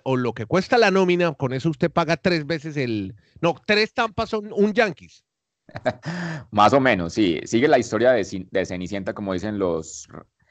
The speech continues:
Speaker 2: reportajes o los cronistas norteamericanos,
Speaker 1: Sí.
Speaker 2: del equipo con el presupuesto más bajo en Grandes Ligas, está ahora entre los cuatro mejores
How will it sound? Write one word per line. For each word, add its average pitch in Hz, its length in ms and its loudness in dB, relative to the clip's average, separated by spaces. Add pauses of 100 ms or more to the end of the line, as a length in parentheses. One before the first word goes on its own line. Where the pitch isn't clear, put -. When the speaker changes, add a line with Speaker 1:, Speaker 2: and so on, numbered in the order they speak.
(340)
Speaker 2:
reportajes 98 840 0
o 101 60 -6
los 92 160 -8
cronistas 98 640 -6
norteamericanos, 101 920 -6 (360)
Speaker 1:
Sí. 98 120 -20
Speaker 2:
del 101 140 0
equipo 110 220 -4
con 117 140 -8
el 104 140 -6
presupuesto 107 580 -8
más 131 260 -4
bajo 123 240 2
en 135 80 -6
Grandes 123 300 -4
Ligas, 113 480 -4 (120)
está 95 280 -2
ahora 107 160 4
entre 104 180 -8
los 90 160 -8
cuatro 101 360 -4
mejores 95 500 -6